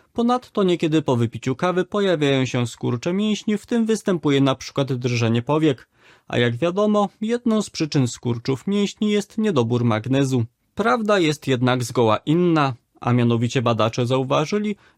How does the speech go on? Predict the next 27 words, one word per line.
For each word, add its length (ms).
że 160
w 40
wyniku 460
spożycia 520
czterystu 540
miligramów 600
kofeiny, 500
co 180
odpowiada 480
około 320
czterem 400
szklankom 480
kawy 260
parzonej, 500
tracimy 540
tylko 320
cztery 400
miligramy 560
magnezu. 600
Jest 360
to 140
śladowa, 600
nic 320
nieznacząca 720
ilość. 600
Co 220
więcej, 520